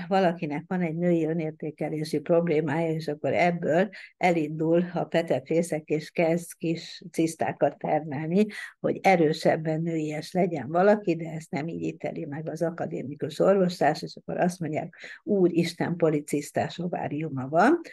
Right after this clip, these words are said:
Aztán a másik, hogy, ö, mivel nem sikerül a baba, és ez is hozzátartozik az önértékeléshez, és csak hajtjuk, hajtjuk az időt, ezért aztán felborítjuk a pajzsmirigy működését,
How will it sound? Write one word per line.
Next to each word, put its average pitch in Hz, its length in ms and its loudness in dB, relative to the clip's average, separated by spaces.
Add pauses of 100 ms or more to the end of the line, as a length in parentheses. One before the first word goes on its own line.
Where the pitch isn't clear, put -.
(340)
Aztán 175 380 2
a 180 80 2
másik, 202 680 0 (240)
hogy, 170 280 -2 (460)
ö, 165 300 2 (240)
mivel 180 400 4
nem 208 200 0
sikerül 170 520 -4
a 170 80 -2
baba, 170 340 0
és 170 240 -2
ez 170 140 0
is 165 180 -6
hozzátartozik 160 920 -2
az 156 140 0
önértékeléshez, 165 1040 -2
és 165 120 -8
csak 156 220 -10
hajtjuk, 175 400 2
hajtjuk 160 380 -4
az 156 180 -4
időt, 170 420 0 (300)
ezért 190 360 2
aztán 175 360 0
felborítjuk 160 720 0
a 156 80 -2
pajzsmirigy 147 640 -8
működését, 180 960 -2